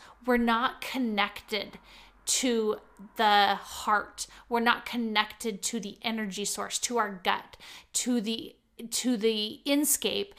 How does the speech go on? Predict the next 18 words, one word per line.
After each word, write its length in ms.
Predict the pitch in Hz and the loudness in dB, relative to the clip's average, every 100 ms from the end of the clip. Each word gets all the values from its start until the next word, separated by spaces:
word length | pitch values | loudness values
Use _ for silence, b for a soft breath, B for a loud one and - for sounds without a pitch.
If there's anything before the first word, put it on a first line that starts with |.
| B 220 | B 0
that 160 | 220 | 2
is 160 | 214 208 | 2 2
within 320 | 208 - 214 | -4 -4 -4
us. 320 | 208 175 - - B B | -4 -6 -8 -10 B B
We're 160 | 240 | 2
not 360 | 240 240 247 254 | 2 4 2 -2
connected 580 | - 233 214 214 226 180 | -6 -2 -2 -4 -8 -8
to 120 | - | -8
the 100 | 202 | -8
universe 640 | 190 214 294 220 202 190 | -4 -2 0 0 -2 -4
that 180 | - 208 | -4 -2
is 140 | 202 202 | -4 -6
within 400 | 190 - 240 214 | -10 -4 -2 0
us, 220 | 175 - | -2 -2
that 200 | 220 - | -2 -2
connects 520 | - 220 202 202 - | -4 -4 -2 -2 -4
us 180 | 190 - - | -6 -4 4
all. 440 | 214 196 185 - | 6 6 4 -8